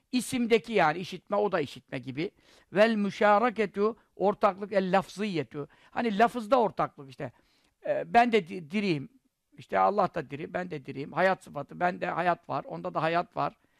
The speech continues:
gibi, e, işte be-, bu adamın ilmi var, işte Allah'ın da ilmi var gibi. Bunlar lafızda ilim lafzını telaffuz ederken bir, e, aynı kelimenin kullanılması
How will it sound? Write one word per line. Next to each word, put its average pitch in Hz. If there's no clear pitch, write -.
gibi, 262
e, 175
işte 170
be-, 196
bu 190
adamın 185
ilmi 180
var, 143
işte -
Allah'ın 180
da 180
ilmi 165
var 151
gibi. 156
Bunlar 285
lafızda 220
ilim 214
lafzını 190
telaffuz 202
ederken 185
bir, 220
e, 190
aynı 247
kelimenin 180
kullanılması 175